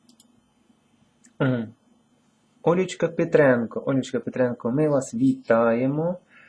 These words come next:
Значить, нагадую, ряд дванадцять, місце три, чотири, п'ять. Будемо раді вас бачити, вас і ваших друзів на прем'єрі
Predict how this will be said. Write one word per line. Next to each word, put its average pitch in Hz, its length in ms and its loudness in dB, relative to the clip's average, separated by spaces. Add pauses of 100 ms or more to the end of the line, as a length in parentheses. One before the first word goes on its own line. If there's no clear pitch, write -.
(360)
Значить, - 1000 -4 (160)
нагадую, 117 840 0
ряд 120 240 6 (500)
дванадцять, 147 720 -2
місце 131 560 -4 (280)
три, 160 360 -2
чотири, 139 420 -4
п'ять. 117 360 -2
Будемо 120 440 0
раді 117 220 4
вас 110 280 0
бачити, 156 580 0
вас 147 400 0
і 123 80 -10
ваших 139 400 -4 (440)
друзів 120 420 0
на 113 100 -2
прем'єрі 147 680 -4